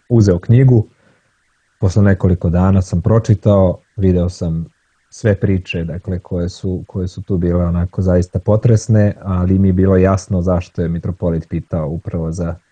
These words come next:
Miloša Ćirkovića. Već sam nekako video da je to jedna filmska priča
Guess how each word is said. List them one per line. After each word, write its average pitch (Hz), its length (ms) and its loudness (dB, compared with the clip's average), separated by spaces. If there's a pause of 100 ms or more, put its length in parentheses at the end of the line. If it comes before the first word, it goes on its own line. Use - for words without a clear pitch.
(180)
Miloša 90 380 2
Ćirkovića. 87 720 -2 (400)
Već 110 280 0
sam 107 120 4
nekako 104 460 2
video 98 340 4
da 90 60 2
je 85 100 -2
to 98 100 0
jedna 92 200 2
filmska 117 440 0
priča 113 600 0